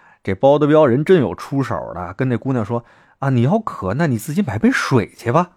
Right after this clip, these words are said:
结果还是人这姑娘抹不开面儿啊，上前台买了三杯水，给仨人分了一下。您说就这样的玩意儿，他凭啥能找着对象啊？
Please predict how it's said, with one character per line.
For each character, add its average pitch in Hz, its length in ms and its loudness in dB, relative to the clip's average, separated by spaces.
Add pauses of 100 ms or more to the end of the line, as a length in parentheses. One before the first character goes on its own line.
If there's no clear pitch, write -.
(400)
结 202 300 4
果 104 260 -2
还 185 240 -2
是 202 80 4
人 196 180 2
这 226 160 0
姑 294 360 0
娘 151 200 4
抹 151 240 4
不 123 140 2
开 156 220 0
面 165 120 2
儿 110 160 4
啊， 98 160 2
上 113 240 -2
前 127 300 -6
台 135 240 2
买 101 220 0
了 92 120 -2
三 147 300 0
杯 143 180 4
水， 92 240 -2
给 87 140 -4
仨 110 260 0
人 110 160 4
分 131 360 0
了 92 100 -2
一 87 100 -6
下。 - 240 -12 (460)
您 143 240 0
说 226 240 2
就 214 400 -4
这 190 380 2
样 92 240 2
的 87 80 -4
玩 85 200 -4
意 131 60 0
儿， 107 80 -2
他 151 180 -2 (120)
凭 240 580 0
啥 123 420 -4
能 120 240 -2
找 87 180 0
着 92 280 -10
对 104 240 0
象 101 300 -2
啊？ - 160 -20